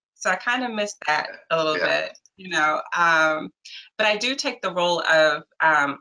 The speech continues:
Speaker 1: enterprise architect and designer and, um, you know,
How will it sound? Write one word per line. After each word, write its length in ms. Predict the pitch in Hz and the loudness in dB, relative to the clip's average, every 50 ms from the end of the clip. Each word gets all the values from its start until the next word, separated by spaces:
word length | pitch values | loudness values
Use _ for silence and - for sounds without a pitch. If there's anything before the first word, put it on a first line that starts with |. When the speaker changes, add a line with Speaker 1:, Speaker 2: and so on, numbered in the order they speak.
| _ - | _ -4
Speaker 1:
enterprise 400 | 170 180 180 - 180 170 165 170 - | -2 -2 0 0 0 0 0 -2 -2
architect 480 | - 151 156 - 170 - - 156 - - | -2 -2 -2 -4 -8 -10 -10 -8 -8 -8
and 100 | 156 147 | -10 -8
designer 680 | 151 151 151 - 139 151 156 156 156 156 151 147 143 - | -10 -10 -8 -8 -8 -6 -4 -4 -4 -4 -4 -6 -6 -4
and, 540 | - 156 151 147 147 147 147 147 143 - - | -4 -2 -2 -2 -2 -4 -4 -6 -6 -6 -2
um, 540 | - 147 143 139 139 135 139 165 165 160 160 _ _ _ _ _ _ _ - | 0 0 2 2 2 0 -2 -4 -6 -12 -16 _ _ _ _ _ _ _ -6
you 60 | 175 | -2
know, 100 | 160 - | -2 -2